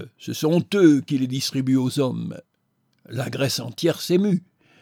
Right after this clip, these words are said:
Les nations du Péloponnèse fermèrent l'isthme de Corinthe par une muraille. Hors de l'isthme, les Béotiens, les Phocidiens, les Locriens, les Mégariens,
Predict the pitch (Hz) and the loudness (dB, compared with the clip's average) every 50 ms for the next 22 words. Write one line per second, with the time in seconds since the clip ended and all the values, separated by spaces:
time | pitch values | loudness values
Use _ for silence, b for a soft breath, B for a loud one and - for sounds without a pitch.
0 | b b - 139 151 165 170 160 - - - 180 170 151 131 127 135 123 - 139 | b b 0 2 4 4 4 2 2 -2 -2 0 0 0 0 -2 -4 -2 0 0
1 | 131 131 127 - - 135 147 175 180 175 165 143 123 139 147 139 - - - - | 0 0 -2 -2 -2 -2 0 2 4 4 4 2 2 0 -2 -2 -2 -6 0 0
2 | 165 151 156 151 147 139 135 135 151 156 143 135 131 131 117 117 120 107 - 139 | 2 2 4 2 2 2 2 2 2 2 2 0 -2 -2 -2 -4 -6 -4 0 0
3 | 147 151 175 180 170 160 - - 143 - 135 123 135 139 143 143 143 135 120 120 | 0 2 2 0 0 -2 -2 -4 -4 -4 -2 -2 0 0 2 2 2 0 0 -2
4 | 113 - - - - - - _ b b b b b b b b b b b b | -8 -8 -12 -14 -14 -14 -14 _ b b b b b b b b b b b b
5 | - 123 123 127 143 147 151 151 190 202 196 170 156 156 160 151 139 - - - | 0 2 2 2 4 2 2 4 2 0 -2 -2 -2 0 2 2 2 0 -2 -6
6 | - 117 123 117 - 151 139 135 131 - - - 120 123 139 156 160 165 160 156 | -4 -4 -2 2 4 4 4 4 2 0 -4 -6 -4 -2 0 0 0 2 2 2
7 | 151 135 117 110 - - - 147 131 - - 123 120 107 110 113 113 131 147 160 | 2 0 -2 -4 -6 -4 -4 -2 -2 -2 -4 -6 -6 -4 -4 -6 -4 -2 -2 0
8 | 165 160 156 139 123 117 123 143 135 - - 117 113 110 107 107 120 135 151 156 | 0 0 0 0 -2 0 0 0 0 0 -4 -6 -4 -4 -2 -2 -2 0 0 0
9 | 156 160 160 151 143 131 131 127 117 110 117 143 151 143 139 127 110 113 - 110 | 0 -2 -2 -2 -2 -2 -2 -2 -2 0 0 0 2 2 0 -2 -2 -4 -6 -4
10 | 117 139 156 170 | -2 0 0 0